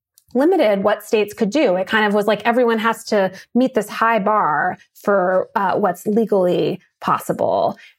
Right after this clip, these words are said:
And now we're gonna see all this variation, you know, all the way from the states that are gonna totally ban it to the states like California that are very enthusiastically, uh, trying to help women who need abortions that live out of their state. And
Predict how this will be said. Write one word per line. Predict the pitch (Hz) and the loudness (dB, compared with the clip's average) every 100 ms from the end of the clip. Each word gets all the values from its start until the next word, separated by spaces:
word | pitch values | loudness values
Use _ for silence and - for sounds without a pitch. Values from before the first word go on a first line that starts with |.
| - | -2
And | 220 220 247 | 0 0 0
now | 233 240 254 262 | 0 2 2 2
we're | 262 247 | 2 0
gonna | 240 247 | 0 -2
see | 240 247 247 | -2 -2 0
all | 226 | 0
this | 233 247 | -2 -2
variation, | 240 240 277 269 175 | 0 0 0 -2 -4
you | 170 | -4
know, | 185 | -2
all | 202 196 | -2 0
the | 220 | 0
way | 214 208 | 0 -2
from | 208 202 196 214 | -2 -2 0 0
the | 220 | 0
states | 214 202 202 | 0 -2 0
that | 226 | 0
are | |
gonna | 214 214 | 0 -2
totally | 208 214 214 | -2 0 2
ban | 214 202 202 | 0 0 -2
it | 202 - | -2 -2
to | - 202 | 0 0
the | 208 | 2
states | 202 202 | 0 0
like | 202 | -2
California | 196 196 196 196 240 240 185 | -4 -2 -2 0 0 0 0
that | 190 | 0
are | 185 | 0
very | 190 196 | 0 0
enthusiastically, | 190 214 196 196 196 - 190 190 180 190 - - | 0 0 2 0 -2 -4 -4 -2 -2 -4 -14 -12
uh, | - | -8
trying | - 208 180 180 | -4 0 0 0
to | - 185 | 0 -2
help | 180 185 175 | 0 -2 -2
women | 190 170 165 165 160 - - | -2 -2 0 -2 -4 -6 -4
who | - | 0
need | 214 196 | 2 2
abortions | 190 185 175 175 175 | 0 -2 -2 -4 -2
that | - - | -2 0
live | 165 - | 0 -2
out | 160 151 | -2 -2
of | - | -2
their | 101 | -4
state. | - - - - | -4 -6 -4 -4
And | - 196 185 | -4 -2 -2